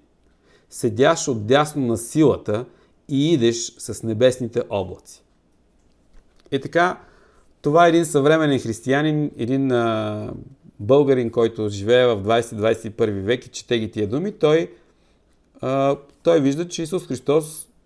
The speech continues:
обяснява нещо, което може би първосвещеника не е бил наясно с него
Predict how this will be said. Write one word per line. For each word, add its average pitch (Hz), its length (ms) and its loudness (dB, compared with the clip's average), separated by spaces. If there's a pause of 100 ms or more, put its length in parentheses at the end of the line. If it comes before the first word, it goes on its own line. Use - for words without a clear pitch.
(720)
обяснява 151 540 2
нещо, 156 320 -2
което 160 260 2
може 170 340 0
би 175 380 -2
първосвещеника 147 720 -4
не 127 120 0
е 131 40 0
бил 120 180 2
наясно 107 420 -2
с - 220 -16
него 101 360 -10